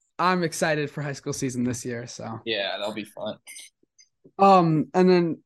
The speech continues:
Speaker 1: maybe a more in-depth question here, but what do you think, like, the biggest difference between playing soccer in the M L S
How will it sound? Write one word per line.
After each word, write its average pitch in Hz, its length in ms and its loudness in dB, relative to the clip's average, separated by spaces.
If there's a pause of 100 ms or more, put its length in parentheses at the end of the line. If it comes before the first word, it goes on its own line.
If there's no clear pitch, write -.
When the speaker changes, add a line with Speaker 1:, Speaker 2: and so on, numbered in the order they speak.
(160)
Speaker 1:
maybe 190 440 8
a 185 40 4
more 175 360 4
in-depth 160 640 -2
question 175 400 -4
here, 175 240 -2
but 156 380 -6 (120)
what 175 160 2
do 220 60 4
you 233 80 6
think, 226 320 0 (360)
like, 170 260 -2
the 175 60 -2
biggest 165 420 -2
difference 165 420 -4
between 160 280 -6
playing 156 260 -2
soccer 151 400 -2
in 160 80 -2
the 156 180 -4
M 160 120 -2
L 151 160 -2
S 151 580 -8